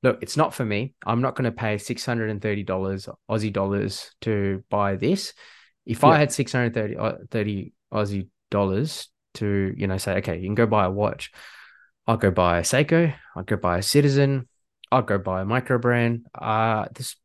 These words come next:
Speaker 1: so many other things I would buy instead.
Speaker 2: I was literally about to say, if you're going for that kind of look, go and buy the Seiko five that has that fifty fathoms inspiration behind it, the S N Z,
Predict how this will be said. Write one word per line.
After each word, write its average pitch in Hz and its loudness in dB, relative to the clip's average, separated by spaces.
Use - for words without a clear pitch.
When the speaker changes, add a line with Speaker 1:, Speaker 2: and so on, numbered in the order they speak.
Speaker 1:
so 170 2
many 156 2
other 147 2
things 131 -4
I 123 -4
would 120 -6
buy 117 -2
instead. 117 -8
Speaker 2:
I 165 6
was 151 8
literally 156 6
about 120 6
to 113 -2
say, 113 4
if - 2
you're 143 10
going 127 6
for 110 2
that 120 4
kind 127 4
of 107 -2
look, 117 4
go 147 6
and 127 6
buy 120 4
the 113 0
Seiko 117 2
five 107 4
that 110 4
has 120 2
that 110 4
fifty 127 4
fathoms 113 2
inspiration 120 4
behind 117 2
it, 104 -4
the 110 0
S 117 2
N 117 6
Z, 110 4